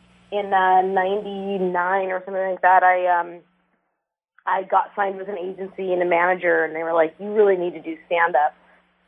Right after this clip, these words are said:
And, uh, and not just 'cause I'm, I just, I'm sort of a storyteller, not really a joke teller. And so, uh, they were like, "You just gotta do it. And, like, just put five minutes together. And we're gonna, you know, go audition for the Montreal Comedy Festival." And back in that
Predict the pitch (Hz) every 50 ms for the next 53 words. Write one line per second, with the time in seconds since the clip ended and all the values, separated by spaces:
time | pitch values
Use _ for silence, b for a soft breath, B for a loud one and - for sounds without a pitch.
0 | _ - - 175 170 165 165 160 156 160 160 156 151 151 151 143 143 - - -
1 | 190 190 214 240 240 214 202 190 _ _ - 208 202 196 196 180 - 180 180 175
2 | 170 185 185 - - 175 185 180 - 214 208 190 180 156 175 170 _ - 190 175
3 | 175 190 190 185 - 185 170 160 160 156 151 147 165 170 170 160 170 175 160 160
4 | 160 156 156 151 - 180 175 175 175 - - 143 143 147 156 156 151 151 156 156
5 | 160 170 _ _ _ _ _ _ _ _ _ _ _ _ - 214 208 202 190 185
6 | 180 170 170 165 165 165 156 147 180 175 175 170 160 156 - 190 202 202 202 -
7 | 160 170 160 160 160 - 262 277 254 202 - 165 170 170 160 143 - _ _ _
8 | - 196 185 180 - - 208 208 _ _ _ - - 254 269 262 - 240 240 262
9 | 247 220 247 277 285 - _ - 202 190 185 175 175 170 165 175 175 180 185 185
10 | 180 180 190 185 _ _ _ _ _ _ _ - 196 190 202 190 185 202 208 214
11 | 208 220 220 220 233 233 - 226 220 208 - 208 196 190 190 185 190 185 - -
12 | 190 180 180 - 196 196 202 214 226 220 - 170 160 160 _ 160 165 156 165 165
13 | 165 170 - 202 190 185 185 - 175 170 170 175 185 196 -